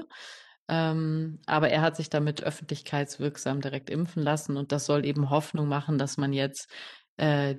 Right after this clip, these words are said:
dieses Vakzin dann möglicherweise bald hat. Barikat noch, ähm, das ist ja auch auf dem Weg. Das wurde zumindest schon an dreihundert Menschen getestet, ähm, in den, in den Studien. Und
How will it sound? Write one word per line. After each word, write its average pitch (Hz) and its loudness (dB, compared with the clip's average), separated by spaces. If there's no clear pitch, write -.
dieses 185 4
Vakzin 156 2
dann 147 2
möglicherweise 143 0
bald 135 2
hat. 147 -2
Barikat 135 0
noch, 151 2
ähm, 139 -2
das 135 -8
ist 131 -6
ja - 0
auch 151 2
auf - -6
dem 143 0
Weg. 139 0
Das - -6
wurde 143 -2
zumindest 147 0
schon - -2
an 139 -2
dreihundert 151 0
Menschen 139 -2
getestet, 139 -2
ähm, 143 0
in 143 0
den, 139 0
in 135 -2
den 139 -4
Studien. 139 -2
Und 143 2